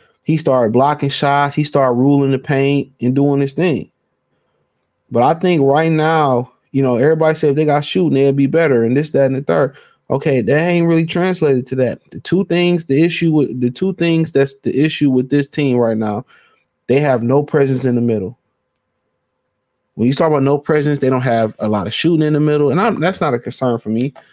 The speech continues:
But they don't have a lot of shot blocking and dominant rebound. Nobody's locking down the paint. If they lock down the paint, I think they, I think they only lost two games. They probably won't even lost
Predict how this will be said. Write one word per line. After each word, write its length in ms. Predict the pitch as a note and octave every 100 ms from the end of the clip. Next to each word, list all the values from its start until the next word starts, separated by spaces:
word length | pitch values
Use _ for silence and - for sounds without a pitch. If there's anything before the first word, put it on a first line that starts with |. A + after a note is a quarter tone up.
| _ - - _ _ _ -
But 320 | C3+ C#3 -
they 140 | C3 D#3
don't 160 | D#3
have 220 | C#3 C#3+
a 40 | C#3
lot 180 | C3 B2
of 80 |
shot 280 | - D3 C#3+
blocking 420 | D3 C#3+ C#3 C3
and 140 | A#2 A2+
dominant 400 | B2+ C#3 C3 B2
rebound. 420 | C3+ C#3 A#2+ A2+
Nobody's 440 | C3 D3 C#3+ C#3+ B2+
locking 320 | B2 C3 B2
down 260 | A#2+ A#2+
the 60 | A2+
paint. 380 | - C#3 A2+ B2 -
If 140 | A#2
they 140 | C3 E3+
lock 260 | E3 D#3
down 220 | D3+ D3+
the 60 | C#3
paint, 380 | C3+ D#3 D3 - _ _ _ _ _ - -
I 100 | D3
think 200 | D#3 C#3+
they, 220 | C#3+ C3+ D3+
I 60 |
think 160 | D3+ F#3
they 120 | D#3
only 260 | D#3+ D3+ D3
lost 280 | C#3+ C#3+ -
two 140 | C#3
games. 560 | C3+ A2+ E2+ A#2+ - - _ _ -
They 100 | D3+
probably 240 | D3 -
won't 140 | F3+ D3+
even 160 | C#3+
lost 360 | C#3+ C#3+ C#3+